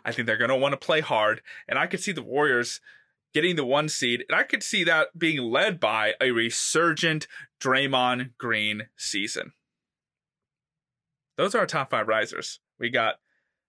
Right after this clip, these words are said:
Halliburton at thirty-one, Garland at thirty-five, LaMelo at sixteen, Jonas at fifty-one, and Draymond at sixty-eight.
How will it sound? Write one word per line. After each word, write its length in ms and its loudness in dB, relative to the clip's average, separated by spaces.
Halliburton 540 2
at 140 -4
thirty-one, 640 2
Garland 420 4
at 140 -2
thirty-five, 640 2
LaMelo 680 2
at 120 -2
sixteen, 760 -2
Jonas 380 0
at 80 -6
fifty-one, 580 0
and 160 -4
Draymond 400 0
at 80 -2
sixty-eight. 600 -4